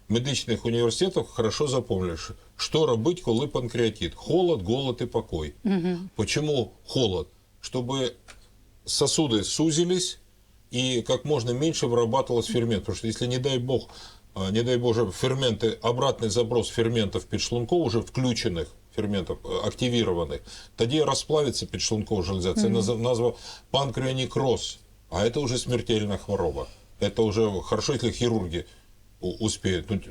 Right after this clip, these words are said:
Speaker 1: частіше всего не успевают. А по-, потому вопрос того же правильного харчевания, то есть, э, э,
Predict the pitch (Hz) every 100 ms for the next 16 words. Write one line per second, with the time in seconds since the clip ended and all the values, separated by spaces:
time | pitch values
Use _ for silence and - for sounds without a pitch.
0 | 90 - - 120 - 123 - - 117 101
1 | 101 92 - 101 87 71 73 - - -
2 | - - - - - - - - - 98
3 | 95 87 - - 110 107 92 120 113 127
4 | 151 160 151 147 139 139 135 131 117 90
5 | 92 113 127 160 151 - 143 143 123 123
6 | 143 135 113 101 120 113 - 127 165 156
7 | 95 76 113 98 - - - - - -
8 | 120 - - - - - 113 95 92 107